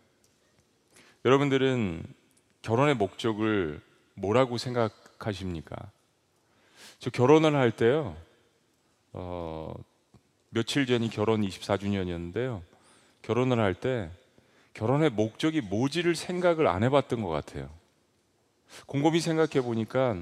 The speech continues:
목적이 뭔지를 생각도 못했을 뿐더러 그때 주례해 주신 목사님의 설교가 단 한 문장도 생각이 안 나요. "어떻게 하면 신혼여행 빨리 갈 수 있을까? 어디로 갈까?" <laughs>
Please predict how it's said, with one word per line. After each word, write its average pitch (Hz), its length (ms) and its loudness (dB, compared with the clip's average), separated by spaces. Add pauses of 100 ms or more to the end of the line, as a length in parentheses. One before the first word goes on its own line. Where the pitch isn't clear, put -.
(280)
목적이 117 480 -4
뭔지를 110 460 0
생각도 135 400 -6
못했을 101 480 -6
뿐더러 107 400 -4
그때 127 280 -4
주례해 131 360 0
주신 117 280 -8
목사님의 113 720 0
설교가 156 580 2 (420)
단 127 280 2
한 160 200 0
문장도 175 440 2
생각이 151 380 0
안 90 160 2
나요. 87 280 -2 (2750)
"어떻게 - 320 -4
하면 135 180 2
신혼여행 151 500 -2
빨리 147 220 0
갈 113 180 0
수 - 140 -8
있을까? 110 340 2
어디로 110 400 4
갈까?" 113 400 8
<laughs> 120 380 0